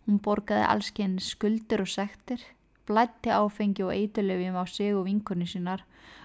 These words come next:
og hafði það bara rækilega gott. Hún ætlaði sko að sýna Lewis að hún þyrfti engan mann til að hafa það gott. Hún gæti séð um sig sjálf.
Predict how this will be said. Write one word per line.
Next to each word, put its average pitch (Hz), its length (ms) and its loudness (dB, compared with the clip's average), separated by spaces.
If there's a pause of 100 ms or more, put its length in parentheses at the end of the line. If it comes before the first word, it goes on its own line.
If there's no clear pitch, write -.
(120)
og 208 140 -2
hafði 240 240 4
það 262 160 2
bara 226 320 6
rækilega 226 580 2
gott. - 440 -8 (720)
Hún 233 160 6
ætlaði 262 300 4
sko 254 140 0
að 233 100 -4
sýna 262 540 2
Lewis 190 580 0
að 202 300 4
hún 202 120 4
þyrfti 202 320 -2
engan 185 380 0
mann 196 260 2
til 180 120 -2
að 180 100 0
hafa 180 120 2
það 180 180 -4
gott. - 340 -14 (420)
Hún 214 120 6
gæti 220 240 4
séð 208 420 -2
um 180 60 -4
sig 185 160 -8
sjálf. 180 540 -6